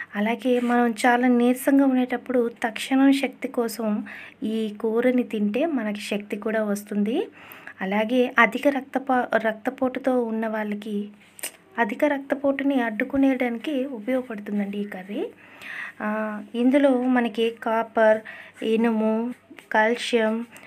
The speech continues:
మెగ్నీషియం, జింక్, ఆ, సెలీనియం వంటి ఖనిజాలు చాలా ఉన్నాయండి. ఇలాంటి ఖనిజాలు మనకి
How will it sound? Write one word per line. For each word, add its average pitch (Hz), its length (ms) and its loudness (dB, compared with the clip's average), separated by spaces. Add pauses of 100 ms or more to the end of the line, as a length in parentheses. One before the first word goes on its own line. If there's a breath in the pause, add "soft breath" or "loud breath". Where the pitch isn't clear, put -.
(100)
మెగ్నీషియం, 233 840 2 (220)
జింక్, 226 760 2 (500 loud breath)
ఆ, 214 240 0
సెలీనియం 233 920 4 (120)
వంటి 233 300 2
ఖనిజాలు 254 520 4
చాలా 269 440 0
ఉన్నాయండి. 220 640 0 (520 loud breath)
ఇలాంటి 233 320 -2
ఖనిజాలు 240 800 -2
మనకి 233 400 -2